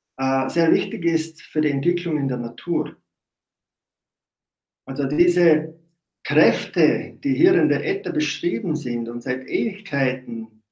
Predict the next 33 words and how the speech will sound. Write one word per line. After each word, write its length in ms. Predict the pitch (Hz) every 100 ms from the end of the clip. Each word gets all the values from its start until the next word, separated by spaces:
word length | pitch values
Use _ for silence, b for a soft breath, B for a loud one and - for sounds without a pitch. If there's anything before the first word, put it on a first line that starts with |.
| _ _
also 180 | 120 135
die 120 | 135
Leute, 560 | 131 151 170 156 147 -
sie, 200 | 156 151
es 180 | 143 170
ist 240 | 170 170
noch 100 | 151
nicht 200 | 180 -
so 80 | 165
lange 220 | 156 156
her, 200 | 135 151
dass 200 | 143 -
es 100 | -
aufgeschrieben 680 | 226 - - - 147 120 110
wurde, 240 | 110 -
aber 80 | -
die 80 | 120
Leute 400 | 135 175 151 -
wussten 480 | 120 - - 160
das 200 | 123 113 -
schon. 220 | 117 110
Die 160 | 120
hatten 180 | 135 139
eine 220 | 135 135
unheimlich 460 | 151 175 170 156 151
große 340 | 151 147 127
Weisheit 600 | 123 170 254 - - - _ b b b b b
über, 220 | 120 127
äh, 380 | - 123 120 120 - B B B
über 200 | 131 131
diese, 600 | 135 131 131 117 113 - _ _ _ _ _ _ _ _ _ _ _ _ _ _ _ _ _ -
äh, 420 | 127 117 120 - - _ _ _ _ _ _ _ _ _ _ _ _ _ _ _ _ _ _
Pflanzen, 800 | 147 131 147 139 - 131 127 -